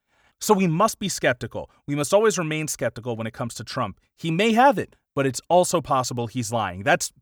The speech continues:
just a fact. But why would he lie about this? What would he have to gain? I mean, it looks bad that he's called it a hoax for seven months and, and he totally mismanaged the government response, and now he has it? Doesn't it look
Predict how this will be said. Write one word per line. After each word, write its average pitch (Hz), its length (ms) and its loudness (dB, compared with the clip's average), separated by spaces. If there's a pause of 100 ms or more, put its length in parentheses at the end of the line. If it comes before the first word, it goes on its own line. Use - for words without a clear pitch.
just - 240 -2
a 165 60 -2
fact. - 440 -2 (520)
But 147 120 0
why 156 220 4
would 240 120 0
he 220 80 -2
lie 170 240 2
about 254 280 -2
this? - 320 -6 (380)
What 190 180 4
would 214 140 2
he 226 180 -4
have 208 260 2
to 180 60 -4
gain? 185 380 -2 (160)
I 143 100 0
mean, 165 240 -2 (220)
it 196 80 -4
looks 254 160 -2
bad 196 300 4
that 127 100 -2
he's 120 100 -4
called 151 260 0
it 139 60 0
a 120 80 2
hoax 180 240 4
for - 100 -12
seven 175 440 0
months 196 320 4
and, - 120 -2 (140)
and 156 140 2
he 143 80 0
totally 180 320 0
mismanaged 147 600 -2
the 127 60 -8
government 151 380 -2
response, 185 480 0 (200)
and 135 220 0
now 131 240 4
he 208 220 -4
has 123 320 -2
it? 370 160 -4 (280)
Doesn't 294 200 -2
it 285 100 -6
look 208 160 2